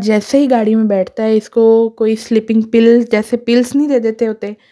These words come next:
इस तरह इसको नींद आने लगती है। तो ये गाड़ी में बैठते ही सो जाती है और फिर इसको उठा उठा के मेरी बाजू भी सो जाती है। गाँव हमने सिर्फ एक से डेढ़ घंटे का स्टे किया और उसके बाद हम लोग वापस आ गए क्योंकि हमें वापसी निकलना था घर के लिए।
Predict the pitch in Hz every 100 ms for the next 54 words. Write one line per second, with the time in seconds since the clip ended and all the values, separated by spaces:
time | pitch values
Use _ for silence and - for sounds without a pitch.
0 | _ _ 233 240 254 240 233 233 247 226
1 | 220 226 226 226 208 226 214 220 214 220
2 | 220 196 196 190 208 214 196 190 - 240
3 | 233 233 208 190 214 214 214 214 214 -
4 | _ _ _ - 220 226 240 240 240 226
5 | 226 202 220 220 220 214 190 185 185 190
6 | 196 180 175 170 175 165 170 - _ _
7 | _ 247 240 262 285 285 277 277 277 262
8 | 254 - - - 240 226 233 233 220 220
9 | 240 220 220 220 - 208 208 208 208 214
10 | 208 220 202 196 208 196 196 190 190 226
11 | 220 208 202 214 208 208 196 190 180 -
12 | 233 226 220 208 208 208 220 208 214 202
13 | 202 202